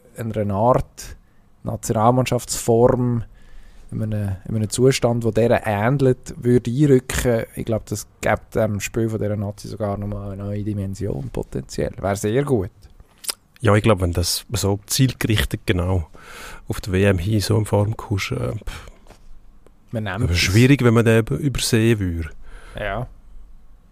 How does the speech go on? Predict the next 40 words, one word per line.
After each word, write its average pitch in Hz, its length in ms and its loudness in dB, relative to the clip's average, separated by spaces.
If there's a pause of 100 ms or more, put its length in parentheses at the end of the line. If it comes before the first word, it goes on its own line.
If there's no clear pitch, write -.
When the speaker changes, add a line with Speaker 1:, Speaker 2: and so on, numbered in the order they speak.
(140)
Speaker 1:
Ja. 101 200 -10
Also 117 180 -2
ich 123 60 0
glaub, 113 140 0
mitnehmen 123 440 -2
muss 131 220 0
er 98 80 -8
ihn 95 80 -10
eh. 123 360 -4 (560)
Aber, 107 280 -4 (560)
naja, 85 360 -8 (380)
mal 104 220 -2
gucken. - 420 -10 (280)
Sind 160 180 2
wir 190 60 6
gespannt. - 640 2 (320)
Speaker 2:
Ja. 120 280 4
Speaker 1:
Ähm, 113 180 0
sehr 135 180 4
gespannt 135 320 0
sind 123 120 -2
wir 107 120 0
auf 101 160 -2
die 113 120 -10
W 120 180 6
M 123 160 4
an 117 140 4
und 110 140 -2
für 110 220 -2
sich. 156 380 -2 (380)
Da 110 100 -6
gibt's, - 560 -8
äh, 87 200 -12
logischerweise 90 400 -10
sportliche - 460 -6
Themen. 139 460 2 (960)
Und 131 240 -4
dann 170 140 0
gibt's 185 280 -8
noch 143 300 0